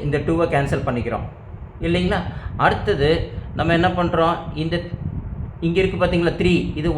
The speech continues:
ஒன் த்ரீ சார் த்ரீ, இது டூ த்ரீ சார், இந்த டூக்கு இந்த டூவை கட் பண்ணிக்கிறோம். அப்ப எல்லாமே கேன்சல் ஆயிடுச்சு, one by one தான் இருக்கும். அந்த one by one is nothing but இந்த ஒன் அப்படின்னு பார்க்குறோம். Hence the trees P Q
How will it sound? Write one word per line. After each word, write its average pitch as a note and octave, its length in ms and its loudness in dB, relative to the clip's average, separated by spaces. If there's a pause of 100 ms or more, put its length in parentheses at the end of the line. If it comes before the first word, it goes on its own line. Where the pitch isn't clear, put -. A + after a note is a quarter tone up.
ஒன் F3+ 160 2
த்ரீ F#3+ 120 2 (100)
சார் D#3+ 240 4
த்ரீ, F#3+ 120 2 (480)
இது D#3 100 0 (120)
டூ G3+ 60 4 (140)
த்ரீ F3 100 6 (120)
சார், B2+ 180 4 (160)
இந்த F3+ 140 0 (120)
டூக்கு G3 280 2 (140)
இந்த D3 200 2
டூவை D#3+ 240 4
கட் - 160 2
பண்ணிக்கிறோம். C3 400 2 (360)
அப்ப F3+ 180 2 (100)
எல்லாமே F3+ 360 4 (100)
கேன்சல் D#3+ 340 2
ஆயிடுச்சு, D3 240 0 (160)
one D3+ 160 2
by G3+ 80 4 (160)
one C#3 160 2
தான் D3+ 180 2
இருக்கும். D3+ 320 0 (520)
அந்த A#2+ 120 0 (140)
one D#3+ 160 4
by F#3 80 4 (160)
one G3 140 2
is E3+ 180 -2
nothing D3 280 -2
but - 120 0 (180)
இந்த C3+ 120 2 (140)
ஒன் C#3 100 2 (160)
அப்படின்னு C3 360 0
பார்க்குறோம். D3 320 2 (440)
Hence G#3 240 2 (180)
the C#3+ 80 4 (120)
trees G3 240 -2 (300)
P G3+ 100 0 (340)
Q F#3 200 2